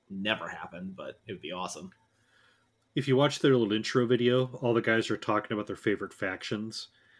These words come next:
Speaker 2: and they're probably dropping hints as to what's gonna come out next. So, like, one guy's into Tyranids, one guy's into Orcs, one guy's into Chaos,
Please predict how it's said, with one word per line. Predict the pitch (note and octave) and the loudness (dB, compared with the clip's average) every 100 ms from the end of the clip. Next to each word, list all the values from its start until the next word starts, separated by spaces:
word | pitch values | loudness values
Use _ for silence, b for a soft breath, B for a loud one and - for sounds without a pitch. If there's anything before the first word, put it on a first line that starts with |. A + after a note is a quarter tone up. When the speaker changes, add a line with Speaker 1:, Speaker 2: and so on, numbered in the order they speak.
| b b b _ | b b b _
Speaker 2:
and | A2 | -4
they're | G#2+ | -2
probably | G2+ C3 | 2 2
dropping | A#2 G#2+ G#2 F2 | 4 0 -2 -6
hints | G#2+ G2 - | -6 -6 -8
as | F2+ | -6
to | G2+ | -4
what's | F#2 - | -6 -8
gonna | F#2 | -12
come | - F2+ | -10 -10
out | E2+ | -10
next. | F#2 E2+ - | -10 -10 -10
So, | - F2+ | -8 -6
like, | F2 E2+ | -8 -8
one | G#2 G#2 | -6 -4
guy's | G#2 G2+ | -2 -2
into | G#2 F2 | -6 -10
Tyranids, | - G2 F2+ F2 E2+ - | -8 -8 -6 -8 -10 -10
one | G2 F#2+ | -12 -6
guy's | G2 F#2 | -6 -6
into | G2+ G2 | -6 -8
Orcs, | G#2 F#2 F2+ - - | -6 -6 -8 -8 -12
one | F#2 | -12
guy's | F2+ F#2 G2+ | -10 -8 -8
into | F#2+ | -10
Chaos, | F#2 G2 F2+ F2 F2+ - | -8 -6 -6 -8 -10 -12